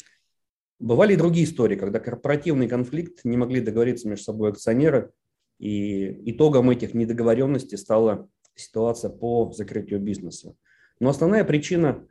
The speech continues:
как мне кажется, это чрезмерная долговая нагрузка, которая росла у дилеров просто неконтролируемым образом. У компании «Автодом» тоже был непростой период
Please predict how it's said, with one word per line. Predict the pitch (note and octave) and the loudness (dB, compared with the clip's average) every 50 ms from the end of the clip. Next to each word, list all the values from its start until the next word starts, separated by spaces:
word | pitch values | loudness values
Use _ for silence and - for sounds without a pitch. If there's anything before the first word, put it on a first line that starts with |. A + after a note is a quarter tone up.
| _ _ _ _ _ | _ _ _ _ _
как | - C3 B2+ D3 | -2 -2 2 2
мне | D#3 D3 C#3+ | 2 2 2
кажется, | C3+ G#2+ G2 - - - - - _ _ _ - | 0 -2 -2 -4 -8 -16 -20 -20 _ _ _ -6
это | - C3 C3 C3 B2 | -4 -4 -2 -2 -4
чрезмерная | - - C3+ C3+ C3+ D#3+ E3+ E3 D#3 D3 C3+ A#2+ | -2 -2 -2 0 4 4 4 6 4 4 2 2
долговая | B2 B2+ B2+ B2+ C3 C3 B2+ | 2 2 2 2 2 4 2
нагрузка, | B2+ C3 C3+ D3 D#3+ G3+ F#3+ - D#3+ D3 - - _ _ _ _ | 2 2 0 0 -2 -2 -2 -2 -6 -6 -6 -8 _ _ _ _
которая | - - - - C#3 C3 A#2+ A#2+ A#2 G#2+ - - - | -10 -6 -2 0 2 4 4 4 2 2 -2 -4 -6
росла | - C3+ C3 B2+ - - C#3 C#3 C3+ B2 | -2 -2 -2 -2 -2 -2 0 2 2 2
у | A2 A2 | 0 -2
дилеров | A2+ B2+ C3+ C3+ A#2+ A2 A2 - _ | -4 -4 -2 -2 -2 -4 -6 -8 _
просто | - A2+ A#2 A2+ - - G#2 | -4 -4 -4 -4 -4 -6 -10
неконтролируемым | G2 G2 G2+ G2 F#2+ G#2+ G#2+ A2 G2+ G2 G2+ G2+ F#2+ F#2+ | -8 -6 -6 -4 -2 -2 0 0 0 0 0 0 -2 -4
образом. | - F2 E2+ F2 - - _ _ _ _ _ _ _ _ _ _ _ - | -8 -12 -14 -14 -18 -20 _ _ _ _ _ _ _ _ _ _ _ -8
У | A#2 | -2
компании | A#2+ C3 D3 D3 G3 F#3+ F3+ E3 | 0 0 2 4 4 4 4 4
«Автодом» | E3 E3+ E3+ E3 E3+ E3+ E3 | 4 2 2 4 4 2 2
тоже | E3+ E3+ C#3+ C3+ | 2 0 0 0
был | A#2 A2 A2+ A2+ G#2+ | -2 -2 -2 -2 -2
непростой | A2+ G#2+ G#2+ B2 B2 - C#3+ B2+ G#2+ | -2 -2 -2 -2 -2 0 -2 -2 -2
период | - B2 A#2+ B2+ A2+ G2 - - | -2 -4 -2 -2 -2 -2 -4 -8